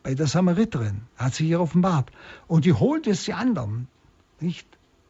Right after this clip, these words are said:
Und er kann jetzt aussehen und ernten zugleich, nicht?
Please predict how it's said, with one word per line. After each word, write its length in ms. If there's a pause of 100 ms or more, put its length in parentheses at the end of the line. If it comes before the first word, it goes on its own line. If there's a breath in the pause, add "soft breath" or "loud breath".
(960)
Und 120
er 100
kann 240
jetzt 260
aussehen 640
und 340
ernten 320
zugleich, 640
nicht? 200